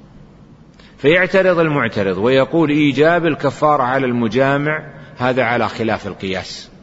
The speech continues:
لأن القياس أن المفطر في رمضان يجب عليه القضاء، فإذا كان هذا الأصل مخالفا للقياس فإنه لا يصح القياس عليه."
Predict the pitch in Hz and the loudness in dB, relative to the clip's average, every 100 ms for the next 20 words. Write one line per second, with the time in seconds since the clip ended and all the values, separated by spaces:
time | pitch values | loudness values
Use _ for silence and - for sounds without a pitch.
0 | - - - - - 110 123 123 120 123 | -20 -20 -20 -18 -6 -2 0 0 0 0
1 | 123 143 165 - 120 117 110 113 147 - | 2 2 0 -2 -4 -2 0 0 0 -2
2 | - 170 190 - - - - - 127 117 | 2 2 2 -6 -16 -18 -20 -2 0 2
3 | 110 117 185 156 120 185 170 117 101 98 | 0 0 0 0 -2 -2 0 -2 -4 -4
4 | 98 95 98 - - - - - - - | -2 -2 -4 -8 -20 -20 -20 -20 -20 -20
5 | - - - - - - - - - 123 | -20 -20 -20 -20 -20 -20 -20 -20 0 4
6 | 143 160 147 147 143 135 104 - 135 156 | 6 4 4 4 4 2 -2 -2 -2 0
7 | 156 139 127 139 120 107 107 101 92 - | 0 0 0 0 0 0 0 0 -6 -12
8 | - - 107 113 135 131 131 104 80 - | -20 -10 -6 0 0 0 -2 -4 -6 -16
9 | - - - - 110 147 160 170 143 147 | -20 -20 -20 -10 -4 0 2 2 0 0
10 | 143 147 143 147 143 165 190 - - - | 2 0 0 0 2 2 -2 -4 -14 -18
11 | - - 107 117 113 107 107 120 160 - | -20 -4 0 0 0 0 2 0 0 -8
12 | - - - - - - 110 107 - 135 | -20 -20 -20 -20 -20 -4 -2 -2 -4 -8
13 | 120 95 92 95 110 92 80 78 73 98 | -6 -6 -4 -4 -4 -6 -6 -8 -10 -12